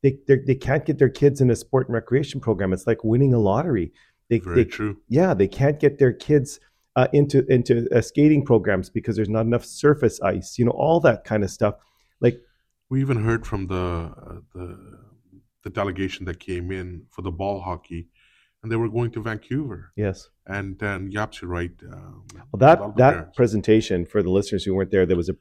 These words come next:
Speaker 1: great presentation of some
Speaker 2: That's
Speaker 1: young
Speaker 2: right.
Speaker 1: kids and some parents who came in and talked about how there's so little, uh, recreational facilities in New Westminster that the, the kids who play ball hockey, and my son was one of them at one point, had to go into Vancouver.
Speaker 2: That's right.
Speaker 1: Into Vancouver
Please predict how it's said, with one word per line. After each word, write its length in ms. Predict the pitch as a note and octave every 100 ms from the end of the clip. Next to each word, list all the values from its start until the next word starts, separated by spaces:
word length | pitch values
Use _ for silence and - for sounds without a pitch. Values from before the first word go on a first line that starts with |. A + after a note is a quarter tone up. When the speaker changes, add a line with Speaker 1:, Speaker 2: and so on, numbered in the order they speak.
| _
Speaker 1:
great 260 | F#2+ A#2+ -
presentation 480 | A2+ F#2+ G2+ G2 F#2+
of 80 | -
some 120 | F#2
Speaker 2:
That's 80 | F#2
Speaker 1:
young 120 | F#2
Speaker 2:
right. 80 | E2+
Speaker 1:
kids 260 | G2 E2+
and 140 | F2+ -
some 140 | E2+
parents 320 | G#2 G#2 G2
who 80 | E2
came 240 | - F#2
in 100 | F#2
and 100 | F2
talked 260 | - G#2+ -
about 180 | F#2 F2+ - _ _ _ _
how 140 | B2+
there's 280 | A#2 G2+ -
so 400 | - D3+ D3 D3
little, 500 | C3 B2+ B2+ G#2+ - -
uh, 240 | G2+ G2 F#2+
recreational 580 | G2 G2+ - G2 - G2+
facilities 680 | - F2+ G#2+ G2 F#2 F2+ -
in 120 | G2
New 100 | F#2+
Westminster 420 | F2+ G#2 F#2 G2+
that 180 | F#2 F2
the, 180 | G2+ F#2+
the 80 | F#2+
kids 300 | F2 B2+ -
who 40 | -
play 200 | A2 G2+
ball 240 | G2+ G2
hockey, 360 | F#2 F2 - F#2+ -
and 120 | F#2+
my 160 | G2 G2
son 260 | - G2+
was 160 | F2 E2
one 140 | F2+
of 120 | F#2+
them 120 | D#2+ E2
at 140 | -
one 160 | F#2 F2+
point, 240 | F2+ E2+ _ _ _
had 180 | - C3+
to 80 | A2+
go 140 | A#2
into 160 | G#2+ F#2+
Vancouver. 1040 | D#2+ F#2+ F2 - - C3 A#2+ G2 - - _ -
Speaker 2:
That's 240 | G2 -
right. 80 | F2
Speaker 1:
Into 180 | F2 A2
Vancouver 800 | F#2+ G2 - - E3+ A2 F#2